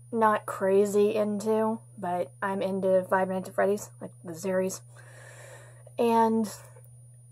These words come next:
I'd been seeing a lot of a certain plushie in the fourth game, which was Foxy. And I wanted to get him at Walmart,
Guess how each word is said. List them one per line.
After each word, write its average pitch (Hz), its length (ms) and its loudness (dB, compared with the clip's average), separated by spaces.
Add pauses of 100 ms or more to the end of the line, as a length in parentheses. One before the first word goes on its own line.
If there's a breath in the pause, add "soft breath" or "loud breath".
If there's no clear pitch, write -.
(160)
I'd 220 240 4
been 240 240 2
seeing 214 560 0
a 190 200 -2
lot 190 520 -2
of 185 640 -2 (420 loud breath)
a 185 60 -2
certain 196 400 -2
plushie 202 580 0
in 180 340 -6
the 180 60 -8
fourth 196 300 2
game, 226 300 0 (760)
which - 220 -10
was 170 180 -6
Foxy. 196 460 -4 (960 loud breath)
And 220 540 2 (260)
I 220 140 6
wanted 277 340 4
to 240 80 -4
get 233 140 6
him 220 380 0 (380 loud breath)
at 202 140 2
Walmart, 175 480 0